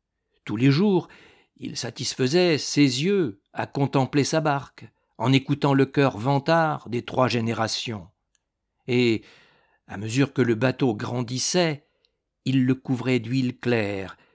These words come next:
qui nourrit le bois et contient les tanins du chêne. C'était déjà l'été, le soleil chauffait comme un four le chantier,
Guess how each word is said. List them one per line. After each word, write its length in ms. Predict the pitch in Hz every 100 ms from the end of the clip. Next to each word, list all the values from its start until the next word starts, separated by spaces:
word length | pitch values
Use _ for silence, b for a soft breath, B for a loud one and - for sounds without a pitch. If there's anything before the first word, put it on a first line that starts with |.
| b
qui 140 | - 135
nourrit 320 | 165 185 156
le 120 | 107
bois 360 | 98 110 104 104 B B -
et 100 | 110
contient 460 | - 127 - 123
les 140 | 107 104
tanins 320 | 110 110 107
du 140 | 98
chêne. 540 | 104 - 87 73 71 - - _ _ _ _ _ _ _ _ _ _ _ _
C'était 480 | - 135 147 139 123
déjà 460 | 95 131 120 123 113
l'été, 640 | 104 - - 87 80 _ _ _ _ _ _ _ -
le 40 | 90
soleil 360 | 107 104 120
chauffait 640 | 110 - 117 - 135 170
comme 180 | - 110
un 140 | 113 107
four 500 | - 156 170 156 104
le 160 | 113
chantier, 640 | 107 131 131 - 113 107